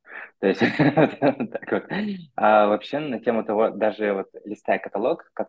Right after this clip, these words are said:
ты сказал, а, есть при-, прикольный момент.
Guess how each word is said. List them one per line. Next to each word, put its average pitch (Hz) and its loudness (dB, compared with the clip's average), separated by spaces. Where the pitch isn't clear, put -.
ты 95 -4
сказал, 95 2
а, 98 4
есть - -8
при-, 95 -12
прикольный 117 -4
момент. 110 0